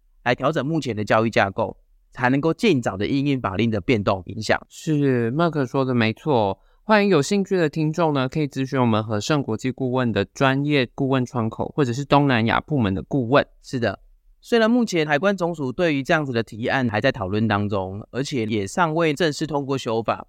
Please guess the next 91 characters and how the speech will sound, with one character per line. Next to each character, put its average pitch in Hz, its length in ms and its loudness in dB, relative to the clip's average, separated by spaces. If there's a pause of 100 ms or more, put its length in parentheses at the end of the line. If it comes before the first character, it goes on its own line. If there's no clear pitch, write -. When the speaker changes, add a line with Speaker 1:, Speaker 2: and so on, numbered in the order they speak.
(100)
Speaker 2:
嗯。 143 340 2
Speaker 1:
实 - 220 -6
务 214 120 0
面 220 200 0
上 220 180 0
的 180 80 2
执 160 220 -2
行 143 260 -2
也 120 100 -2
会 196 200 0
有 135 100 2
相 143 180 -2
对 143 140 0
的 123 80 -2
影 107 220 -6
响。 104 260 -6 (460)
然 143 260 2
而 135 120 -2
啊， 123 200 -2
对 160 240 -2
于 131 100 -2
目 156 140 -2
前 110 300 -2
在 147 120 0
做 143 220 0
限 160 260 0
定 165 140 -2
进 165 160 2
出 156 140 -2
口 120 160 -4
模 101 240 -8
式 147 180 -4
行 135 240 -4
之 170 140 -2
有 143 180 2
年 98 140 -2
的 101 80 -6
台 107 200 0
商 120 160 2
跟 123 120 -2
外 123 120 2
商 113 200 -2
企 110 180 -4
业 104 180 0
啊， 85 160 -2 (440)
其 151 160 0
实 143 180 -2
应 156 160 0
该 151 80 4
要 143 140 6
尽 143 200 2
早 101 160 0
研 98 200 -4
究 127 160 0
这 165 100 -6
个 139 80 0
法 101 220 -4
令 135 160 0
如 131 120 -4
果 160 140 -4
通 170 180 -6
过 185 240 2
了， 110 220 -4 (340)
对 214 180 4
于 165 60 0
集 175 200 -2
团 180 120 0
的 160 80 0
供 185 240 0
应 185 60 -2
链 190 140 0
的 147 100 0
影 135 180 -2
响， 113 460 -2
并 160 160 0
且 123 140 -2
随 139 180 -4
时 131 120 -10
能 120 180 -4
够 147 180 0
关 170 180 0
注 180 220 0
相 185 160 -2
关 190 160 0
法 113 180 -2
令 135 140 -2
的 117 80 -4
一 117 60 -4
个 113 120 -2
颁 131 240 0
布， 117 260 -8